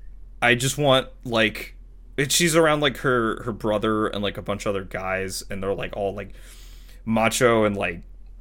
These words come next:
like, there's a war going on, and there's, like, crazy shit happening, and she's like, "Man,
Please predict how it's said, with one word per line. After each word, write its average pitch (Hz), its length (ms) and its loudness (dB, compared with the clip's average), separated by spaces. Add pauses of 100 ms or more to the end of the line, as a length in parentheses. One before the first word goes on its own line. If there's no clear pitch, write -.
like, 101 160 -6
there's 131 160 4
a 98 100 -2
war 156 360 6
going 135 360 4
on, 123 380 4
and 107 100 -2
there's, 101 160 -4
like, 101 160 -10
crazy 123 340 0
shit 104 220 -2
happening, 107 500 0
and 101 80 -6
she's 101 240 -8
like, 98 140 -12
"Man, 101 320 0